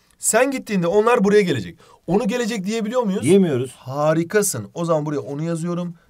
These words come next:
Speaker 1: Çarpı atıyorum ve geçişsiz işaretliyorum. "Gün boyunca telefonun başına bekledik." "Onu bekledik" diyebiliyor muyuz?
Speaker 2: Diyebiliyoruz hocam.
Speaker 1: O zaman burada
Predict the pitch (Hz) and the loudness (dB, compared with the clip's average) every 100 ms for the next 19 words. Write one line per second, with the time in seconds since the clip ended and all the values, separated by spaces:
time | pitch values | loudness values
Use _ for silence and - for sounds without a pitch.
0 | - 143 127 160 165 175 175 180 - - | -6 -2 -2 -2 -6 -6 -6 -8 -12 -16
1 | 110 127 139 160 190 202 190 _ _ - | -4 0 2 2 2 -2 -6 _ _ -6
2 | 151 135 117 139 117 95 - - _ - | -6 -6 -8 -4 -4 -4 -8 -20 _ -20
3 | - _ - 175 285 277 214 165 123 120 | -20 _ -4 -2 2 2 2 0 -2 -4
4 | - - 202 202 185 175 202 202 190 180 | -6 -4 0 0 0 0 0 0 -2 -2
5 | 117 90 _ _ - _ _ 175 262 254 | -6 -8 _ _ -20 _ _ -2 0 -2
6 | 196 208 170 202 190 196 156 151 147 190 | -2 -4 -2 -2 0 0 -2 0 4 4
7 | 226 233 185 139 147 165 139 131 117 107 | 4 2 0 0 -4 -6 -2 -2 -2 -6
8 | 98 | -8